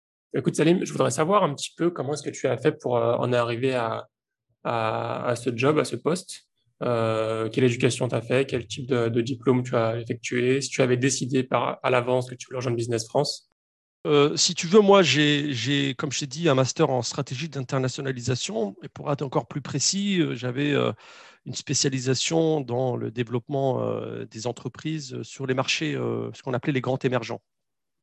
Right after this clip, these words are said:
Speaker 2: à
Speaker 1: Oui.
Speaker 2: l'époque, hein,
Speaker 1: D'o-,
Speaker 2: donc,
Speaker 1: d'o-, d'où t'es
Speaker 2: euh,
Speaker 1: venue l'idée de, de faire ça ?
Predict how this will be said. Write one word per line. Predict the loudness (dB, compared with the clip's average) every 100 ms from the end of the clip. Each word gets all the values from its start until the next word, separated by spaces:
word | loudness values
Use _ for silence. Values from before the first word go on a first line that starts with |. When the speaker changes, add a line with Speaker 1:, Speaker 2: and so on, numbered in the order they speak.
| -4
Speaker 2:
à |
Speaker 1:
Oui. | 0
Speaker 2:
l'époque, | 0 2 2 0 0
hein, |
Speaker 1:
D'o-, | 4
Speaker 2:
donc, | 6 6
Speaker 1:
d'o-, | 6
d'où | 6
t'es | 6
Speaker 2:
euh, |
Speaker 1:
venue | 6 6
l'idée | 6
de, | 6 6 4 0
de | -2
faire | -4
ça ? | -2 -2